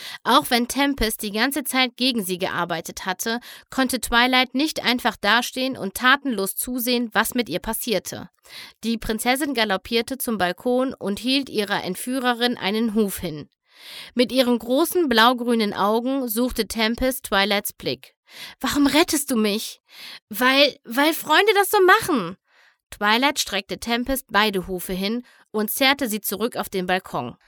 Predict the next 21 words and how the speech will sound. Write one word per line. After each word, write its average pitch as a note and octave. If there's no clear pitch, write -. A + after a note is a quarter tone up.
Mit A3+
einem A3
unsanften C#4
Rums B3+
stürzten -
die G#3
Ponys G3
zu G#3
Boden. E3
Als A#3+
sie A#3+
sich A3
wieder G#3+
hochgerappelt F#3
hatten, G#3
war G3
Storm C4
King C4+
schon A3+
bei F3
ihnen. D#3